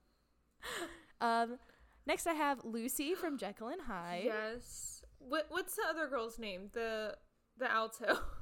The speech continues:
Speaker 2: <laughs>
Speaker 1: Emma?
Speaker 2: Emma. I wanna play Emma. Can we just do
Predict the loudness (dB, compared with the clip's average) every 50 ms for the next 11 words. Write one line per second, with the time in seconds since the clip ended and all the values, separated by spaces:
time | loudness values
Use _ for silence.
0 | -8 -8 -10 -14 -14 -18 -20 -20 -20 -20 _ -20 _ _ _ _ _ _ -6 -4
1 | -2 0 0 0 0 -2 -4 -10 -12 -12 -14 -16 -18 -20 -20 -12 -6 -2 -2 -2
2 | -2 -4 -4 -4 -2 -2 -2 -4 -6 -6 -6 -6 -6 -6 -6 -8 -6 -8 -8 -8
3 | -10 -8 -6 -6 -6 -6 -6 -6 -6 -6 -4 -4 -6 -6 -6 -6 -6 -6 -6 -6